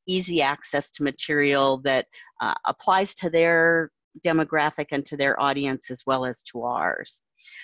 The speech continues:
So in that, we had the first meeting of the community ambassadors by themselves. In the past, they'd always just been grouped in when we had our volunteer summit once a year with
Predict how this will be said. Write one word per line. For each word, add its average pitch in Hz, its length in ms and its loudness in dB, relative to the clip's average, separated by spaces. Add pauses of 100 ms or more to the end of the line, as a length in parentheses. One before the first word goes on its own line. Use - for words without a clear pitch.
(120)
So 156 640 2 (240)
in 208 340 2
that, 160 280 2
we 165 140 -2
had 220 240 0
the 220 40 -2
first 214 440 -2
meeting 170 640 4
of 147 200 0
the 151 80 -4
community 151 540 2
ambassadors 135 1000 -2 (500)
by 160 220 2
themselves. 143 720 0
In 151 100 -2
the 156 80 0
past, 370 380 -2
they'd 190 140 0
always 180 260 0
just - 320 -6
been 170 180 0
grouped 160 380 -4
in 156 300 2
when 151 160 2
we 151 100 0
had 147 140 0
our 147 100 2
volunteer 139 400 -4
summit 143 340 0
once 135 300 -4
a 143 40 -8
year 135 380 2 (320)
with 135 140 -2